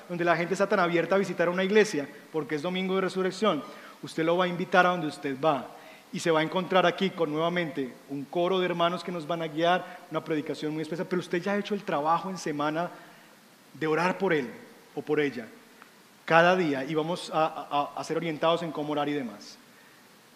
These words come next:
Y vamos a estar anunciándole en las oportunidades que Dios nos dé el evangelio a esa persona. Por ahora, dos tareas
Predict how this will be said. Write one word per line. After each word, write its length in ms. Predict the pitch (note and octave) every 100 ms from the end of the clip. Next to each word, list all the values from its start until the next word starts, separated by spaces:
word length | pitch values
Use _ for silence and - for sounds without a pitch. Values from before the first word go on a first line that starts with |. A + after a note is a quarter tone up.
| - -
Y 100 | E3+
vamos 280 | D#3+ D#3+ E3+
a 40 |
estar 360 | D#3+ - D3+ D3
anunciándole 680 | D3+ D#3 C#3 F3 F3 F#3 F#3+
en 40 |
las 100 | F3+
oportunidades 520 | D#3 D#3 D#3 D3 D3+ D3+
que 100 | D#3
Dios 160 | D3
nos 160 | D3 D3
dé 120 | D3+
el 60 | C#3+
evangelio 420 | C3+ A2+ C3 C3
a 20 |
esa 140 | C3
persona. 340 | - A2 - F#2+ - - - - - -
Por 140 | F#3+ F#3+
ahora, 600 | G#3+ A#3 F3+ E3 E3 - D3+
dos 240 | G3 F#3+ -
tareas 540 | F#3 E3 B2+ -